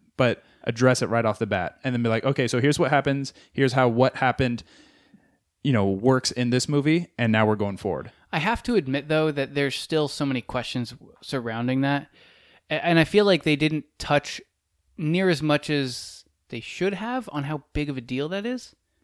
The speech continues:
Speaker 2: for literally half the people to now be five years behind.
Speaker 1: Mm.
Speaker 2: I mean, like,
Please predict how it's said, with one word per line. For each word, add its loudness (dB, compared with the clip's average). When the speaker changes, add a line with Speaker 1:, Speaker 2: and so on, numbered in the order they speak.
Speaker 2:
for 2
literally 4
half -4
the -8
people -4
to -6
now -2
be -4
five -4
years -4
behind. -10
Speaker 1:
Mm. -4
Speaker 2:
I -2
mean, 4
like, 2